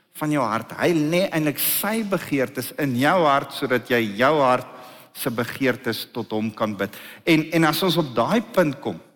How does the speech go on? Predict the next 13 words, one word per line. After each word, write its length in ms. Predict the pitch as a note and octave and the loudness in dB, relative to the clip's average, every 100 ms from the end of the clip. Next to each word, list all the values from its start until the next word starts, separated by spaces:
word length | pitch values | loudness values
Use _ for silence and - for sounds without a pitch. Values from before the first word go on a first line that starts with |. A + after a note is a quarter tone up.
| _ _ _ _ _ _ - - - | _ _ _ _ _ _ -20 -8 -4
dan 120 | B2 | 2
wys 220 | B2 B2+ - | 2 2 2
die 100 | B2+ | 2
Here 140 | A#2+ | 2
vir 160 | A#2 G#2+ | 0 -2
ons, 200 | A2 G#2+ - - - | -2 -4 -8 -18 -14
"Okay, 340 | C3+ C#3 C#3+ D3 - - _ - | -4 0 0 -2 -12 -20 _ -12
ek 180 | F3 - | -10 -6
wil 100 | A3 | -2
hê 320 | E3 D3 C#3 - - _ | 2 0 -2 -14 -20 _
jy 140 | C#3+ C#3+ | -4 2
moet 260 | D3+ D3+ | 2 2
my 380 | C#3+ C#3 C3+ B2+ | 2 4 4 0